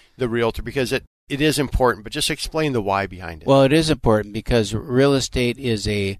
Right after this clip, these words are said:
Speaker 2: well, a couple of things. Real estate's a momentum business.
Speaker 1: Mm-hmm.
Speaker 2: Uh, you, you learn,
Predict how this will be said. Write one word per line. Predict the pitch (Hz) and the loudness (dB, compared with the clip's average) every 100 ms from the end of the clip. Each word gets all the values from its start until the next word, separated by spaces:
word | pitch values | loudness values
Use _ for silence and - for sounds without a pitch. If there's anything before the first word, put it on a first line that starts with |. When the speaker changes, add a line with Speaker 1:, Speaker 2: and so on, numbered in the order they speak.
| - - | -4 2
Speaker 2:
well, | 160 | 4
a | |
couple | - 156 | 4 0
of | 90 | 0
things. | 92 87 | -4 -2
Real | 143 151 | 2 2
estate's | - 131 - | 2 2 2
a | |
momentum | 104 98 110 117 123 101 | 0 0 0 -2 -4 -2
business. | 98 92 104 - | -4 -4 -6 -8
Speaker 1:
Mm-hmm. | 110 120 131 - | -10 -14 -10 0
Speaker 2:
Uh, | 107 101 - | 2 2 2
you, | 123 110 110 113 | 2 2 2 -2
you | - 110 110 | -4 0 0
learn, | 113 131 135 139 135 | 4 4 6 4 0